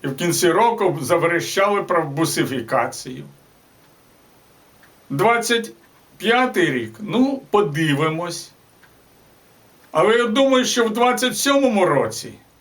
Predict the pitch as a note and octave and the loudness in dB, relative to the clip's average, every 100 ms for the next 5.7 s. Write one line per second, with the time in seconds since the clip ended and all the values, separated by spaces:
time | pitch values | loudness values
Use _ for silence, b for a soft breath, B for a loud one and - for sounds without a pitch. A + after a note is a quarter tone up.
0 | _ _ _ _ - F#3 C#3 D#3+ E3 - | _ _ _ _ -2 0 0 0 0 0
1 | C3+ - - - _ _ _ _ _ _ | -2 -4 -8 -20 _ _ _ _ _ _
2 | _ _ _ _ _ _ _ - E3 B3+ | _ _ _ _ _ _ _ -6 0 2
3 | C4+ G#3 - - A3 A3 A3 F#3+ F#3 - | 2 -2 -8 0 0 2 2 2 2 -2
4 | A3 G#3+ - _ _ _ _ - - B3 | -8 -8 -14 _ _ _ _ -6 -2 -2
5 | G#3 G3+ D3+ D3 D#3 E3+ - | -2 -4 0 0 0 -2 -6